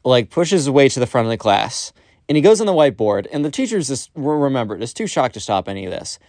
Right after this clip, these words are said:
The Gen Z kid takes the whiteboard, uh, marker, goes on the whiteboard, and writes in all caps, "Water." And he looks at everyone, he says, "So, water, what are your thoughts?"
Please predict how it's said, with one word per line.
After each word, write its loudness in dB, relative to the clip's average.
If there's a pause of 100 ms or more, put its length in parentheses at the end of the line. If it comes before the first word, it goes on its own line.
(240)
The -6
Gen 4
Z -2
kid 2
takes 2
the 0
whiteboard, 2
uh, 0
marker, -2 (360)
goes 4
on 2
the 0
whiteboard, 2
and -6
writes 0
in -8
all 2
caps, -4 (280)
"Water." 2 (720)
And 0
he 0
looks -2
at 2
everyone, 2
he -6
says, -6
"So, 2 (1700)
water, 2 (480)
what 2
are -4
your 0
thoughts?" 0